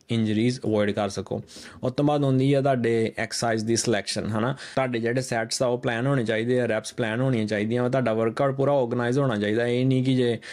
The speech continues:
ਮੈਂ ਮੰਡੇ ਨੂੰ ਜਿਮ ਗਿਆ, ਅਸੀਂ ਚੈਸਟ ਲਾ ਲਈ, ਤੇ ਬੁੱਧਵਾਰ ਫੇਰ ਗਿਆ ਤੇ ਫੇਰ ਚੈਸਟ ਲਾ ਲਈ, ਹਨਾ।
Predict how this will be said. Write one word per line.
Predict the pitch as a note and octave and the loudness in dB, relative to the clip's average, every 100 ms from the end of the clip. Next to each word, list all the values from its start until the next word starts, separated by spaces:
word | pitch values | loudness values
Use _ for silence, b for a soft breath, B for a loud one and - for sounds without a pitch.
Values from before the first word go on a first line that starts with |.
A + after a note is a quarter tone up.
| B B | B B
ਮੈਂ | A#2 A#2 | 0 2
ਮੰਡੇ | A2+ A2+ A#2 | 2 2 2
ਨੂੰ | A2+ | 2
ਜਿਮ | A2+ B2 | 2 2
ਗਿਆ, | B2 A#2 A2+ | 2 2 0
ਅਸੀਂ | A2+ | 0
ਚੈਸਟ | A2 A2 - | 0 0 2
ਲਾ | B2 | 2
ਲਈ, | A2+ A#2 | 2 2
ਤੇ | A2+ B2 A#2+ A2+ - | 2 2 2 0 0
ਬੁੱਧਵਾਰ | A2 A2 A#2+ A#2 | 0 2 0 0
ਫੇਰ | G#2+ A2 | 0 0
ਗਿਆ | A#2 A2+ | 0 -2
ਤੇ | A2+ | 0
ਫੇਰ | A2 G#2 | -2 -2
ਚੈਸਟ | G2+ G#2 A#2 | -2 -2 0
ਲਾ | G2+ | 0
ਲਈ, | G2 | 0
ਹਨਾ। | A2 B2 | -2 -2